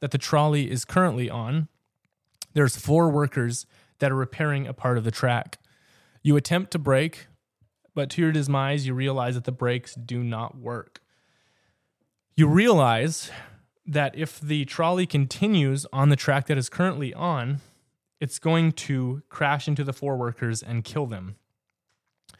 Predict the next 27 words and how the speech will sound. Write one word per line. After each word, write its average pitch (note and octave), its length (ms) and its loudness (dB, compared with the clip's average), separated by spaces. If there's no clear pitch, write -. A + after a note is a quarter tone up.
But C#3+ 140 2
then F3+ 160 2
you G#3 80 4
notice D3 440 4
that B2+ 220 0
if C3 180 -2
you C3+ 80 2
turn F#3+ 480 2
the A#2+ 80 -2
trolley A#2 360 0
car, B2 460 -2
you C#3+ 140 0
could D3 160 -2
divert C#3 340 2
it D3+ 120 -2
into C3+ 360 0
a A#2 60 0
separate A2+ 400 -4
track, A#2 500 -6
uh, C#3 160 6
but C3 160 2
you C#3 100 4
notice D3+ 360 4
that C3 120 -6
there's A#2+ 200 0
one C#3 320 2
worker A2+ 480 0